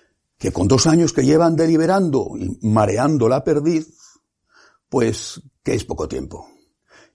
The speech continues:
y que necesitan hasta el dos mil veintitrés, dos años más, y dicen, por lo menos, van a tenernos cuatro años con asambleas periódicas para debatir sobre cosas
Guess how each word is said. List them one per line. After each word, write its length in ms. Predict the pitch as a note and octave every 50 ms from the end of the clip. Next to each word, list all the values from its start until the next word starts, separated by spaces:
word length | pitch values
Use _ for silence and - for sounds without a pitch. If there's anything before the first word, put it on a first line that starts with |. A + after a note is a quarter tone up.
| _ -
y 80 | B2
que 120 | A2 D3 C3+
necesitan 580 | C3+ C3+ - D3+ - - A3 G3 A3 G#3 G3
hasta 340 | E3+ D#3 - - - D3 -
el 160 | - D3 D3+
dos 160 | C#3 D3 D3
mil 160 | G3 A#3+ A#3 G#3
veintitrés, 600 | G3+ F3+ C#3+ E3+ F3 E3 A3+ A#3+ D#3 - - - _ _ _ -
dos 300 | C#3+ C3 G#3 G#3+ - A3+
años 360 | A#3 A#3 A3 A3 G3 E3+ D3
más, 460 | E3+ A3+ A3+ F#3+ - - - - _ _ _ _ _ _ _ _ _ _ _ _ _ _ _ _ -
y 100 | - B2+
dicen, 500 | C3+ G#3+ G3+ - - E3 C3+ A#2 - - -
por 200 | F3 E3+ D3 D3
lo 200 | C#3+ C#3+ C#3 C#3+
menos, 800 | F3+ A3+ A#3 G3 B2+ G#2+ - D#2 - - - - - - _ _ _ _ _ _ _ _ _ _ _ _ _ _ _ _ _ _ _ _ _ _ _ _ _ _ _ - G#2+
van 220 | A2 - E3 C3+
a 100 | A#2+ A#2
tenernos 580 | - A2+ G2 - G2+ G2 F#2+ - G2 - - -
cuatro 560 | - - B2 C#3 D#3+ E3 - D3 C3 C3 C3
años 680 | C3 C3 C3+ C3 C#3 D3+ F3 F3 - - - - - A2 - _ _ - - - -
con 160 | - C#3+ C3
asambleas 680 | B2+ A#2 - - B2+ A#2 A2+ C3 D#3 E3 D#3+ D3+ C3+ -
periódicas 1080 | - _ - B2+ A#2+ B2 C3 C#3 C#3 C3+ C3+ C#3 C3 - - C#3+ C#3+ C#3+ - - - _ _ - - _ - _
para 240 | - C#3 C3+ C3 B2+
debatir 480 | B2+ B2 A#2+ B2+ A#2 - F3 F#3 F#3+
sobre 320 | D3+ - E3 C#3+ C3+ C#3 B2+
cosas 400 | - E3+ E3+ G3+ F#3 - -